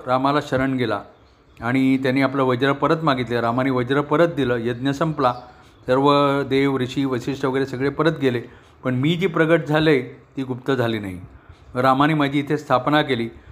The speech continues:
भोगावतीच्या नदीच्या पाण्याने मला स्नान घातलं, पण त्याची माझी प्रतिष्ठापना केली, परंतु त्याहीपेक्षा "तू मला जे गरम पाण्याने स्नान घातलंस, त्याच्यामुळे मी जास्त प्रसन्न झाले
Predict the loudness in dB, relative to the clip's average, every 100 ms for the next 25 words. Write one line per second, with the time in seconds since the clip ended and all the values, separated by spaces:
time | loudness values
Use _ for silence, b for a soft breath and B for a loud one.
0 | B -6 -2 2 2 2 -2 0 0 2
1 | 0 -4 -4 -4 -2 -2 0 0 0 -2
2 | 0 2 4 2 2 -2 -6 -10 b b
3 | b b -2 0 2 0 2 4 2 0
4 | -2 0 0 0 -2 0 0 2 0 -2
5 | -2 -4 -4 -4 -4 -6 0 2 4 2
6 | -2 0 0 2 -2 -14 B B B -4
7 | -2 2 4 4 4 2 2 0 -2 0
8 | 0 0 0 -4 -2 -2 0 -2 0 0
9 | 0 -8 -20 b b b -8 -2 0 2
10 | 0 0 0 0 -4 -6 -6 -4 -2 -2
11 | -4 -8